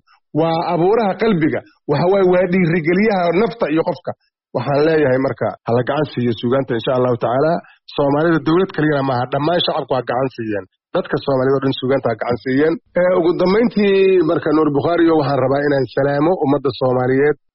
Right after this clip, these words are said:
ee dhegaysanaysa meel kasta oo ay joogaan, khaas ahaan shacbi weynaha Soomaaliyeed ee Maraykanka ku nool iyo inta af Soomaaliga taqaana.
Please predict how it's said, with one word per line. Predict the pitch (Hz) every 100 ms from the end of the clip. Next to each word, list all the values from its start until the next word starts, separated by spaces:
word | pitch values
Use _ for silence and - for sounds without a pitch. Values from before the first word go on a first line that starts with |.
| -
ee | 139
dhegaysanaysa | 135 135 139 139 160 139 135
meel | 135 143 143
kasta | 131 -
oo | 131
ay | 120
joogaan, | 113 127 143 151 147 _ _ _ -
khaas | 131 117
ahaan | 131 139
shacbi | 127 123 123
weynaha | 131 139 135 117
Soomaaliyeed | 127 117 117 127
ee | 127 117
Maraykanka | 120 135 117 107
ku | -
nool | 123 147 143
iyo | 120 117
inta | 131 117
af | -
Soomaaliga | 120 131 135
taqaana. | 110 117 131 151